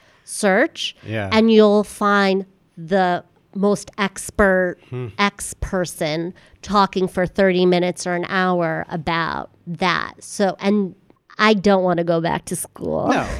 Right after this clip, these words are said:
Speaker 1: <laughs> You
Speaker 2: right.
Speaker 1: know, like,
Speaker 2: <laughs>
Speaker 1: I'm def-, I did what was required
Speaker 2: Right,
Speaker 1: of me,
Speaker 2: right.
Speaker 1: and that's actually one of the things I like about photography. Although I could always go for another good, meaningful class.
Speaker 2: <laughs>
Speaker 1: Who couldn't, you know?
Speaker 2: Right.
Speaker 1: But
Speaker 2: Well, and that's,
Speaker 1: Yeah.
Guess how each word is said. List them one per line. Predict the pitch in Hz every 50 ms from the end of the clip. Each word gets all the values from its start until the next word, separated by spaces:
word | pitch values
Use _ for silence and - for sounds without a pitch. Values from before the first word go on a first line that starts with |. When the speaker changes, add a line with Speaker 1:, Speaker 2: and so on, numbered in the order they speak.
| - - -
Speaker 1:
<laughs> | 254
You | 311
Speaker 2:
right. | 285 403 349 -
Speaker 1:
know, | 285 294 285
like, | 285 285 254 226 214 - 214 208 - -
Speaker 2:
<laughs> | - 196 - -
Speaker 1:
I'm | 196 208 233 233 233 233
def-, | 202 226 220 214 - - 156 170
I | 214 226 220 214
did | 190 165 233 233 233 214
what | 208 220 226 214 - - _ _ _
was | 208 202 202 196 214 190
required | 202 190 - - 208 185 175 175 180 175 175 175 180 -
Speaker 2:
Right, | 151 143 123 113 113 113 -
Speaker 1:
of | 247 240 254
me, | 262 277 285 285
Speaker 2:
right. | 262
Speaker 1:
and | 233 226
that's | 226 214 - -
actually | 196 196 - - 190
one | 175 180 180
of |
the | 170
things | 160 190 190 165 175
I | 165 165
like | 170 196 254 302 311 - -
about | 196 185 180 - -
photography. | - - - - 180 165 165 - 170 165 - - 202 190 185 202 196 - _ _ _ _ _
Although | 226 226 190 220 190 180 180 - - _ _ _ _ _ _ _ _ _ _ _ -
I | 185 180
could | - 196
always | 196 185 180 180 175 160
go | - _ - 190 180 175
for | 165 - 190
another | 180 175 175 165 165 165 156 165 _
good, | - 185 180 170 165
meaningful | 180 175 165 165 165 170 180 - 165 170 170
class. | - - 180 165 160 - - 247 240 - -
Speaker 2:
<laughs> | 127 - -
Speaker 1:
Who | - 180 214 190
couldn't, | - 220 208 180 180 180 180 196 226 247 - _ _
you | 190 190 185
know? | 180 170 180 190
Speaker 2:
Right. | 196 190 -
Speaker 1:
But | - 196 190 185 185 175 175 170 - - - _ _ _ _
Speaker 2:
Well, | 220 254 262 254
and | 269 262
that's, | 294 330 359 - -
Speaker 1:
Yeah. | 185 170